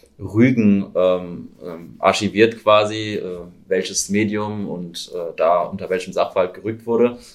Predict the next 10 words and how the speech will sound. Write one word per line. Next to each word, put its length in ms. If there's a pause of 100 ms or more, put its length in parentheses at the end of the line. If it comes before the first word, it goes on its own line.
(180)
Ähm, 200
in 100
diesem 220
Jahr 200
sind 120
jetzt, 380
äh, 320 (120)
bisher 260
vierunddreißig 720
Rügen, 540